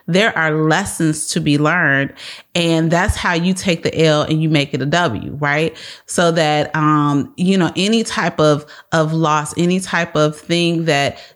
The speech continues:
didn't go the way you thought it was gonna go, yeah, you can be bummed out, but here's the kicker. What lesson are you gonna learn? And how is your life gonna look different? How is your approach gonna be different?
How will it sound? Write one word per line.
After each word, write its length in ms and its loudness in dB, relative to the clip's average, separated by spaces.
didn't 400 0
go 240 2
the 100 2
way 200 2
you 200 0
thought 300 0
it 80 0
was 160 2
gonna 220 0
go, 400 2
yeah, 320 2
you 220 2
can 140 0
be 80 0
bummed 360 2
out, 360 0
but 340 2
here's 440 0
the 280 0
kicker. 420 -2
What 280 0
lesson 520 0
are 60 0
you 160 0
gonna 240 0
learn? 560 0
And 200 2
how 640 0
is 200 0
your 180 2
life 240 -2
gonna 200 0
look 180 -2
different? 340 -4
How 200 0
is 140 0
your 100 0
approach 400 -2
gonna 140 0
be 100 -2
different? 400 -6